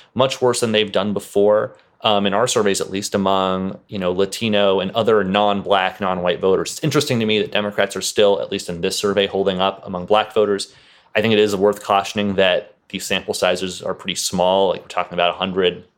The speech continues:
hundred and ten black voters or Latino voters in a survey, maybe.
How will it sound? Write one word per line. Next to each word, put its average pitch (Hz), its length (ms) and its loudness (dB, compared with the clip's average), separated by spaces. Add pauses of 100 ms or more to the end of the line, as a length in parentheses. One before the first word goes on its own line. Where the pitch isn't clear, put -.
hundred 95 240 -6
and 85 100 -10
ten 90 460 -2
black 87 340 -2
voters 92 380 0
or 90 100 0
Latino 90 420 -2
voters 92 340 0
in 90 40 -6
a 82 60 -4
survey, 92 360 0
maybe. 87 460 -2